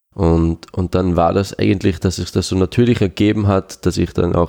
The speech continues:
in Film und, und Werbung und auch allem Möglichen gearbeitet habe, dass ich gesehen habe, dass das etwas ist, was mich interessiert, als, als visueller Erzähler zu arbeiten und nicht nur als,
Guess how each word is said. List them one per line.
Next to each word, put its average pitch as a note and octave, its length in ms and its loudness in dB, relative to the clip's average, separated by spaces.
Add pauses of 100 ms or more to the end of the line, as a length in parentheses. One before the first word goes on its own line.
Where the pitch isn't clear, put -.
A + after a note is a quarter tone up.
in F2 80 -2
Film F#2 320 0
und, E2+ 120 -2
und D#2+ 220 -6
Werbung F2 360 0
und F2+ 100 0
auch - 240 -2
allem F2+ 220 0
Möglichen F2+ 360 0
gearbeitet F#2 460 -2
habe, F2+ 280 2 (360)
dass F#2 100 -2
ich F#2 120 -2
gesehen F#2 280 2
habe, F2 180 2
dass F2 160 -2
das F2 120 -4
etwas F#2 260 -2
ist, F#2+ 160 -4
was F2 120 -4
mich F#2 160 -2
interessiert, F#2 500 -2
als, E2+ 600 2
als D#2+ 220 -4
visueller G2+ 440 4
Erzähler D#2+ 420 0
zu - 120 -6
arbeiten E2+ 520 -2
und F#2+ 120 -6
nicht - 220 -12
nur F2+ 160 2
als, - 260 -4